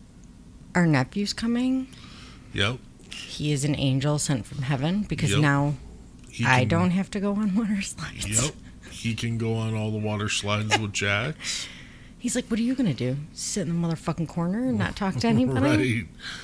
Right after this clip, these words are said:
Speaker 2: Sit in the hot tub and call it a day.
Speaker 1: Find me snacks.
Speaker 2: Right.
Speaker 1: You know. Mm-hmm.
Speaker 2: Mm.
Speaker 1: Yep.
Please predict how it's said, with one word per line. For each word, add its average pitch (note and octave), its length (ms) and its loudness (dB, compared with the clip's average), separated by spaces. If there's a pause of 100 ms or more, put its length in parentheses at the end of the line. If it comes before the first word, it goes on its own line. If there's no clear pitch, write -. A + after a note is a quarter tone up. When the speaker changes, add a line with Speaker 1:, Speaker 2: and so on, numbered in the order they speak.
(180)
Speaker 2:
Sit A#2+ 300 2
in F#2+ 80 -4
the G#2+ 100 0
hot A2 300 0
tub B2+ 400 0
and G2+ 360 0 (840)
call A2+ 340 -2
it A2+ 80 -2
a A2+ 80 0
day. G#2+ 240 -2
Speaker 1:
Find D#3+ 220 4
me D#3+ 100 2
snacks. - 920 0 (120)
Speaker 2:
Right. G#2 440 0 (100)
Speaker 1:
You F3+ 60 -2
know. G3+ 440 0 (1200)
Mm-hmm. D4 240 0
Speaker 2:
Mm. F#4+ 420 -6 (1300)
Speaker 1:
Yep. B3 140 2